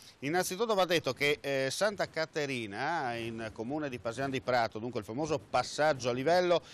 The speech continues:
nella notte tra il diciotto e il diciannove giugno ci sarà l'eliminazione della sbarra del passaggio a livello lato, diciamo così, da Udine verso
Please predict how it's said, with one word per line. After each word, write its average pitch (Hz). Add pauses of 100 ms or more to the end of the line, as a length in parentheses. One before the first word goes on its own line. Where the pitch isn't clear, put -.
(180)
nella 151
notte 185
tra 139
il 135
diciotto 160
e -
il 131
diciannove 151
giugno 139
ci 147
sarà 165
l'eliminazione 175
della 143
sbarra 135 (380)
del 139
passaggio 156
a -
livello 143
lato, 147
diciamo 135
così, 143
da 139
Udine 143
verso 139